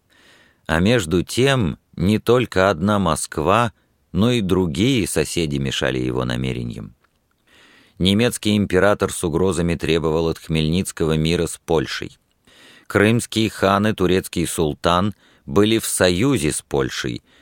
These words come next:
и не боялись её трактатов с Москвой, зная, что со стороны поляков это не более как обман.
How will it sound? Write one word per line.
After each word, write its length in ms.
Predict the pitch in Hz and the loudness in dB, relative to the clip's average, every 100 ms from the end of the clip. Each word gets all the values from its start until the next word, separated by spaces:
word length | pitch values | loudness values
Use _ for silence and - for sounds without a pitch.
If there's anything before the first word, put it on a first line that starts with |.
| _ | _
и 140 | - 104 | 0 2
не 140 | 113 | 2
боялись 640 | 90 85 82 101 104 - 78 | 4 2 4 2 2 -2 -2
её 280 | 82 87 | 0 0
трактатов 600 | 82 76 - 82 85 76 - | 0 -2 -2 -2 -2 -2 -6
с 80 | |
Москвой, 640 | 76 78 - 92 98 120 110 _ _ - | -2 -2 -2 -2 2 2 0 _ _ -8
зная, 460 | 78 80 95 101 80 | -4 0 2 2 -2
что 240 | - 82 | -4 -4
со 120 | - | -2
стороны 460 | 78 - 73 71 69 | -4 0 0 0 -2
поляков 640 | - 65 67 85 - - - | -2 0 0 0 -2 -6 -4
это 240 | 90 87 | -4 0
не 120 | 85 76 | 0 0
более 380 | 69 71 71 | 0 0 -2
как 220 | 67 85 87 | -2 -2 0
обман. 480 | 87 101 78 60 | 0 2 0 -2